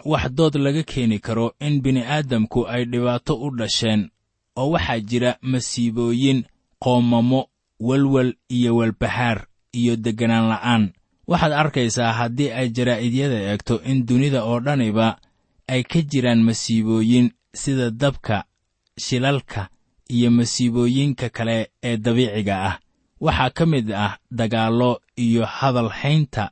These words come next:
dagaalka. Waxaan markaasi idiin sheegayaa in innaga oo dhan ay dhibaato ina haysato, oo ma jiro nin odhan kara, "Dhib waan ka badbaaday."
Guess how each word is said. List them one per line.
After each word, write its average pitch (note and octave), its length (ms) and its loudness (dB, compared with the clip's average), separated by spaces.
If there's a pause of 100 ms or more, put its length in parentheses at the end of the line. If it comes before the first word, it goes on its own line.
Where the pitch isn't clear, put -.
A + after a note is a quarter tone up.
(140)
dagaalka. A2+ 580 0 (200)
Waxaan E3 300 4
markaasi C3 560 2
idiin C3 320 -2
sheegayaa G#2+ 680 0
in C3+ 160 0
innaga B2+ 440 0
oo A#2 240 0
dhan C#3 340 0 (120)
ay C3 180 -2
dhibaato A#2 600 -2
ina B2 260 2
haysato, G#2 580 -6 (560)
oo C3 140 2
ma E3+ 160 4
jiro A#2 440 2
nin C#3 200 0
odhan C3+ 320 0
kara, G#2+ 300 -2 (480)
"Dhib F#3 140 6 (240)
waan B2+ 220 2
ka C#3+ 140 0
badbaaday." G#2 680 0